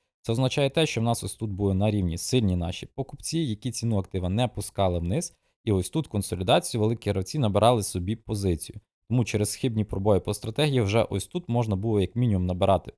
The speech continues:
позицію і розуміти те, що з більшою долею вірогідності нас нижче не будуть пускати. І мені було кумедно дивитися на технічні аналізи у людей, яких підписників там по дев'ять, по п'ятнадцять, по двадцять тисяч,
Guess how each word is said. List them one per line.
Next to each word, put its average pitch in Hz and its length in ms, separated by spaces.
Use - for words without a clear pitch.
позицію 151 540
і 101 80
розуміти 104 340
те, 117 180
що - 120
з 95 40
більшою 98 260
долею 92 220
вірогідності 107 460
нас 98 240
нижче 113 340
не 101 180
будуть 110 280
пускати. - 480
І 117 180
мені 123 180
було 120 240
кумедно 107 360
дивитися 98 480
на 101 260
технічні 104 520
аналізи 90 800
у 90 160
людей, 98 260
яких 90 240
підписників - 540
там 87 280
по 90 220
дев'ять, 104 420
по 87 120
п'ятнадцять, - 460
по 107 60
двадцять 98 340
тисяч, 95 360